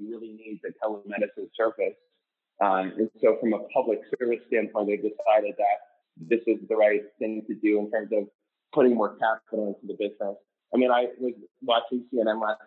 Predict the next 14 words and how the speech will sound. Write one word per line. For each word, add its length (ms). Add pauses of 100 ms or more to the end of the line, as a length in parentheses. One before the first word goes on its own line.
night, 240
and 100
there 80
was 180
this 100 (520)
interview 380
with 120
a 200
woman 340
who 320 (500)
had 420 (840)
taken 140
a 340
mortgage 300